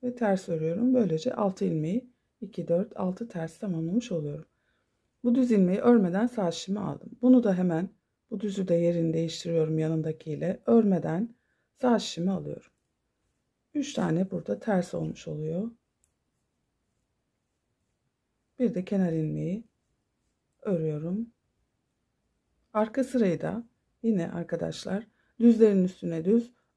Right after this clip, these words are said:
örmeden aldığımız ilmekleri ters olarak örüp geliyorum.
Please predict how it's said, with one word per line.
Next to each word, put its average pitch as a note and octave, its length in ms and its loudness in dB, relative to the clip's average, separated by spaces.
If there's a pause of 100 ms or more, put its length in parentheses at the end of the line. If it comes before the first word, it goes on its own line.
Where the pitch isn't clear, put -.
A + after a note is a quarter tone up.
örmeden A3+ 640 8
aldığımız E3+ 500 -2
ilmekleri E3+ 640 -2
ters A3+ 460 2
olarak D#3 420 -2
örüp A#3+ 260 0
geliyorum. C#3 420 -4